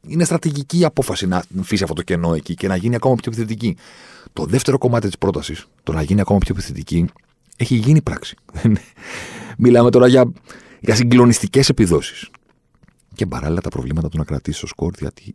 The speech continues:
έχεις γίνει ακόμα, ακόμα πιο επιθετική. Δεν είσαι η ομάδα που πήρε το πρωτάθλημα, που ήλεγχε τα παιχνίδια της στο εκατό τοις εκατό. Και το, αυτό κάνει η Liverpool για να κάνει είκοσι έξι νίκες σε είκοσι εφτά παιχνίδια. Και κάπου έχει ζητήματα πίσω, ειδικά στην αρχή της σεζόν.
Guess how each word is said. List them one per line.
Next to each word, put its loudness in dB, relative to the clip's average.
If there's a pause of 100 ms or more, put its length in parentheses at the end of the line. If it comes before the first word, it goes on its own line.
(100)
έχεις -8
γίνει -4
ακόμα, -4
ακόμα -6
πιο -8
επιθετική. -6
Δεν 4
είσαι 2
η 4
ομάδα 2
που -8
πήρε 0
το -12
πρωτάθλημα, -4 (120)
που 0
ήλεγχε 0
τα -8
παιχνίδια 0
της -8 (380)
στο -4
εκατό 0
τοις -8
εκατό. -6 (840)
Και -4
το, -6
αυτό -4
κάνει -2
η -2
Liverpool -8
για -6
να -4
κάνει -8 (400)
είκοσι -6
έξι -6
νίκες -4
σε -10
είκοσι -6
εφτά -8
παιχνίδια. -14 (1160)
Και -10
κάπου 0
έχει -2
ζητήματα -2
πίσω, -6 (180)
ειδικά -4
στην -6
αρχή -8
της -10
σεζόν. -14